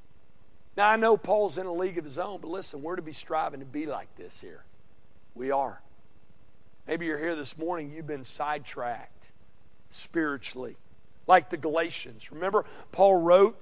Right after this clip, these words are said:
a letter to them because they had been sidetracked spiritually. They were living for Christ. They were following hard after God through Jesus, but soon after Paul left, they departed from the path. And Paul asks an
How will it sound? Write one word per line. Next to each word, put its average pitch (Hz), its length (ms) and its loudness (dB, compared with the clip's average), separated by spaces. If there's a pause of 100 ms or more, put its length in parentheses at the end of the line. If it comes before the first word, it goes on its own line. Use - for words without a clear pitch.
(340)
a 147 60 -2
letter 214 360 10
to 190 160 0
them 202 320 2
because 165 320 -4
they 190 180 6
had 180 140 0
been 180 200 -4
sidetracked 180 1040 4 (220)
spiritually. 208 880 6 (200)
They 226 140 12
were 233 180 12
living 233 480 12 (340)
for 214 140 6
Christ. 240 600 10 (200)
They 240 100 12
were 240 140 12
following 247 540 12
hard 240 300 10
after 247 240 6
God 240 400 10
through 247 120 0
Jesus, 240 540 0
but 185 200 -10
soon 254 260 -4
after 247 420 2 (240)
Paul 247 360 10
left, 247 320 6
they 254 140 6
departed 214 640 6
from 180 200 -6
the 170 80 -6
path. 202 500 6 (320)
And 175 120 -6
Paul 302 460 12
asks 277 640 4 (240)
an 240 180 0